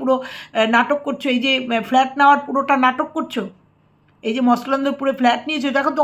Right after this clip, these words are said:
অনেক কিছু উঠে আসছে, অনেক কিছু উঠে আসছে। বাপের বাড়িতে গেলে তোমার আত্মীয় স্বজন, তোমার কাছের মানুষ আসলে পরে বা-, বাপের বাড়িতে অসুবিধা হবে, তাই তুমি, আহ, ফ্ল্যাট নিয়েছো,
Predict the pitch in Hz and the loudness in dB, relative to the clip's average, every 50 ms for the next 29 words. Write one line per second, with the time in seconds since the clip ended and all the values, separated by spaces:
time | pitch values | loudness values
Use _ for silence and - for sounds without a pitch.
0 | 294 302 349 339 349 330 - 339 320 - 311 302 277 247 - - - 208 196 196 | 2 2 2 0 -2 -2 -2 0 -2 0 2 2 0 0 -2 -8 -10 -12 -12 -12
1 | _ _ _ _ - 285 320 330 370 381 381 - - 339 - 330 320 - 320 302 | _ _ _ _ 0 2 2 4 4 0 0 0 -4 -2 0 2 0 2 2 2
2 | 285 262 - - 277 240 254 262 254 285 285 285 277 285 254 294 285 254 285 285 | 0 0 -2 -2 0 2 2 2 2 2 0 2 0 0 0 -6 -4 -2 2 2
3 | 277 277 - - - - _ - 254 269 262 254 247 247 - 285 277 269 285 262 | 2 2 0 -6 -16 -18 _ -4 2 4 4 4 4 2 0 -4 -2 -2 -2 -2
4 | 247 262 262 247 247 - - - _ - 240 247 254 247 262 254 254 277 277 262 | -2 -2 -2 -2 -6 -10 -18 -20 _ -4 0 0 0 2 0 0 0 0 -2 2
5 | 254 247 254 247 233 240 208 - 262 269 240 262 254 247 254 - - - _ - | 2 2 2 2 0 0 -2 0 -6 -4 -2 0 0 -2 -2 -4 -12 -16 _ 2
6 | 233 226 220 226 220 226 226 - 254 254 262 247 247 247 262 247 226 - - 233 | 2 2 2 4 4 4 4 4 0 -2 0 0 -2 0 0 0 0 0 -2 -4
7 | 240 220 240 220 220 202 214 208 240 240 240 247 240 240 240 240 226 233 - - | 0 0 2 2 2 0 -2 0 2 2 0 2 0 -2 0 0 -2 -4 -8 -20
8 | - - 220 208 202 208 247 254 254 254 254 254 254 247 247 240 226 | -18 -10 -6 -6 -4 2 2 2 2 2 0 -2 0 0 0 0 0